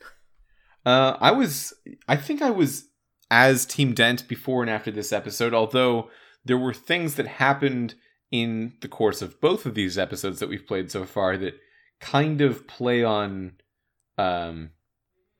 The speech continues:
a really interesting thing with Harvey Dent, where Bruce Wayne, and th-, this is, I, I think the, pretty much the same dynamic as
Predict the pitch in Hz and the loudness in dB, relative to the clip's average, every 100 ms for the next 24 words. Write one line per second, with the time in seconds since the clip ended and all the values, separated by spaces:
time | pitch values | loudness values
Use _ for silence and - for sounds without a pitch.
0 | _ _ _ _ 117 117 190 190 185 151 | _ _ _ _ -4 0 2 0 -2 -2
1 | 147 139 - 120 95 87 98 90 87 87 | -2 -2 -2 -2 -2 -4 -2 -2 -4 -6
2 | 90 95 95 87 - _ _ _ _ _ | -8 -4 -4 -4 -8 _ _ _ _ _
3 | - - 135 202 - 135 135 113 95 92 | -18 4 6 6 2 -2 0 0 -2 -6
4 | 92 104 _ _ _ _ _ _ _ _ | -12 -16 _ _ _ _ _ _ _ _
5 | 123 139 143 139 190 185 151 143 - - | 0 0 0 0 0 0 -2 -2 -4 -8
6 | _ _ _ - 113 - 117 - 180 143 | _ _ _ -2 -2 -2 -6 -6 -12 -12
7 | - - - 180 143 95 - - 117 107 | -16 -18 -8 -4 -4 -6 -10 -6 -6 -4
8 | 101 98 98 95 98 82 - | -4 -4 -6 -8 -8 -10 -12